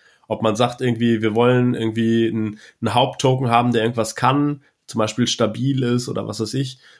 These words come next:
Und dann will man einen Governance-Token haben. Und wie macht man jetzt, dass der Governance-Token mehr wert ist? Kriegt der, sagen wir mal, eine Dividende aus, aus einem anderen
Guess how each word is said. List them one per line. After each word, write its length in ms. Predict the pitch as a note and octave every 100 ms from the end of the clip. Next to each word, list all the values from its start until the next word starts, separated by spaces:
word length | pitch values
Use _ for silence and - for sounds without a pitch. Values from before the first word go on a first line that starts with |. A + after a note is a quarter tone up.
| _
Und 100 | A#2
dann 140 | A2
will 140 | A2 A#2
man 80 | A2
einen 100 | G#2+
Governance-Token 800 | B2+ C#3+ C3+ C3 C3 B2+ C3 A2+
haben. 480 | A2+ A#2+ B2+ B2+ -
Und 140 | A2
wie 80 | A#2+
macht 180 | C3+ C3+
man 80 |
jetzt, 140 | B2 A#2+
dass 140 | A#2
der 100 | A#2
Governance-Token 920 | A#2 B2 C3 B2+ - B2+ B2 B2 A#2 - _ _
mehr 240 | - G#2+ G#2+
wert 240 | A2+ C3+
ist? 280 | C#3+ B2+ -
Kriegt 260 | - B2 B2+
der, 120 | A#2
sagen 220 | A#2 B2
wir 80 | A2
mal, 380 | A2 A2 A2 - _ _ _ _ _ _ _ -
eine 220 | A#2 A#2
Dividende 800 | A#2+ A#2 B2 A#2+ F3 E3 D#3+ C#3
aus, 280 | A#2 A#2 -
aus 300 | A#2+ B2 -
einem 140 | A2+
anderen 460 | A2 D#3 D#3 D3+